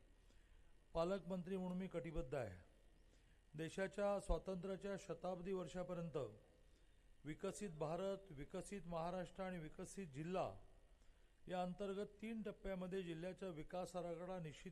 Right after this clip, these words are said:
करण्यात आला आहे. त्यामध्ये जिल्ह्याच्या सर्वसमावेशक विकासाचे नियोजन केले असून त्याची अंमलबजावणी सुरू करण्यात आली आहे. या सर्व क्षेत्रांच्या योगदानातून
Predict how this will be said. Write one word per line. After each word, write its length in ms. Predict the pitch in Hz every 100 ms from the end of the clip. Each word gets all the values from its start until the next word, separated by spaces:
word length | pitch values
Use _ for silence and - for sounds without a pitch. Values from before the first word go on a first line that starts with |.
| -
करण्यात 300 | 165 156 147
आला 160 | 139 131
आहे. 360 | 95 90 - - - - - - - - - -
त्यामध्ये 360 | 170 180 190
जिल्ह्याच्या 460 | 175 170 185 180 190
सर्वसमावेशक 880 | - 180 202 190 180 180 180 - 190
विकासाचे 640 | 165 151 175 170 180 160 170
नियोजन 380 | 160 170 175
केले 260 | 170 165 160
असून 420 | 165 - 160 113 101 - - - - - - -
त्याची 200 | 160 165
अंमलबजावणी 720 | 185 165 190 196 175 175 196
सुरू 280 | 196 180 196
करण्यात 360 | 185 165 160 156
आली 220 | 135 120
आहे. 120 | 101 98 - - - - - - -
या 100 | 180
सर्व 420 | 180 - 185 220 233
क्षेत्रांच्या 560 | 214 190 196 196 196
योगदानातून 720 | 175 175 170 175 180 170 143